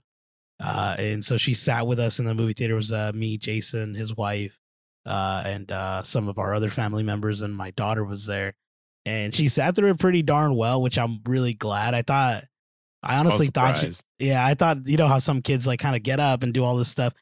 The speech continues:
Speaker 1: She was pretty fixated on it. You know, here and there she would turn away and, you know, get some water. We were, we were trying to feed her. It was, like, a whole, like, we, we,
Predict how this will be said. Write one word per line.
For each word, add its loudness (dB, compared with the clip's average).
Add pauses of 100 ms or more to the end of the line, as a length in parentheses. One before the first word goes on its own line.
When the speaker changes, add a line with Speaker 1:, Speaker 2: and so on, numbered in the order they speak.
(260)
Speaker 1:
She 0
was 2
pretty 4
fixated 0
on 2
it. 2
You -2
know, 2
here 4
and 2
there 2
she -2
would -4
turn 2
away 0
and, -2
you -2
know, 0
get -6
some -4
water. 4 (400)
We 2
were, 2
we -2
were 2
trying 2
to 0
feed -2
her. 4
It 4
was, 4
like, 2
a 0
whole, 4
like, -2 (420)
we, 0
we, 0